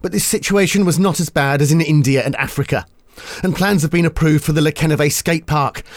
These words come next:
The four members of the planning committee voted in favour of the one point eight million pound facility, which will include a bowl, rails, benches, ledges and platforms. Get the full stories and more at jersey evening post dot com.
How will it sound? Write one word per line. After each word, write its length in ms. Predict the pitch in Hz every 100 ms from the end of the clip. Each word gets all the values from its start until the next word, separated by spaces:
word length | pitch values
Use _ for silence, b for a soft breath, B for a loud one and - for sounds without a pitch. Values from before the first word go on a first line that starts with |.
| B B B
The 80 | 147
four 200 | 160 156
members 340 | 147 147 139
of 100 | 139
the 80 | 147
planning 320 | - 147 147
committee 380 | 139 143 - 180
voted 340 | 151 143 139
in 100 | 139
favour 420 | 131 160 175 147 139
of 120 | 95
the 80 | 135
one 240 | 156 151
point 220 | 147 147
eight 160 | 151 147
million 360 | 139 151 143 139
pound 280 | 156 147
facility, 480 | 151 - 170 160 214 - B B B
which 180 | 139 135
will 100 | 139
include 300 | 127 147 131
a 40 |
bowl, 420 | 117 170 165 160 -
rails, 420 | 120 156 151 151 -
benches, 540 | 196 202 - 170 117
ledges 320 | 165 151 156 -
and 200 | 139 151
platforms. 680 | 160 - - 127 113 101 - b b b
Get 160 | 151
the 60 | 131
full 180 | 165 156
stories 400 | - 147 143 135
and 100 | 143
more 220 | 170 165
at 100 | -
jersey 320 | 151 139 120
evening 260 | 120 123 131
post 300 | 127 113 -
dot 180 | 127
com. 320 | - 143 127